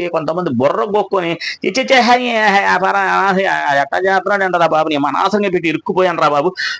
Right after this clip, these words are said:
డబ్బులు కూడా పోయి పెట్టుబడి కూడా రాదు. అలా ఇరుక్కుపోయి ఎత్తేసిన వాళ్ళు చాలా మంది ఉన్నారు,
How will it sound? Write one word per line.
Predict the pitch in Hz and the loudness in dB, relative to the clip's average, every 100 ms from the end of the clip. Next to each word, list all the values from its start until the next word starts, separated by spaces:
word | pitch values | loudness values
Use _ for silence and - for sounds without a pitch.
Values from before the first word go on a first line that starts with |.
| 127 | 0
డబ్బులు | 127 185 | 2 4
కూడా | 202 190 | 4 2
పోయి | 170 | 2
పెట్టుబడి | 277 285 277 | 0 2 2
కూడా | - | 2
రాదు. | 113 85 _ _ _ _ _ _ _ _ _ - - - | 0 -8 _ _ _ _ _ _ _ _ _ -20 -16 -6
అలా | 123 | -2
ఇరుక్కుపోయి | 151 190 226 220 165 | -2 -2 -2 0 0
ఎత్తేసిన | 165 214 - | 0 -2 0
వాళ్ళు | 185 160 | -2 -2
చాలా | 135 139 175 | -2 0 0
మంది | 196 165 151 | 0 0 0
ఉన్నారు, | 143 135 | 0 0